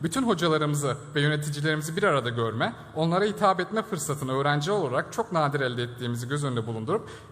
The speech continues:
bizden sonraki gelecek öğrenciler adına geliştirebilecek konulardan bahsetmek istiyorum.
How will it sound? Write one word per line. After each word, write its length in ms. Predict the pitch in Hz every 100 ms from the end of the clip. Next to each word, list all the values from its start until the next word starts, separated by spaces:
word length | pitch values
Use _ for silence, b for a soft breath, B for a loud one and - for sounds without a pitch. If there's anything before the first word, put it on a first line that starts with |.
| - 156
bizden 360 | 151 175 262
sonraki 520 | - 220 175 165 165 143
gelecek 400 | 156 156 - 170
öğrenciler 500 | 147 143 143 170 165
adına 260 | 127 143
geliştirebilecek 760 | 165 151 139 - 160 139 185 190
konulardan 420 | 151 131 131 131
bahsetmek 420 | 113 117 - 113
istiyorum. 420 | - - 113 110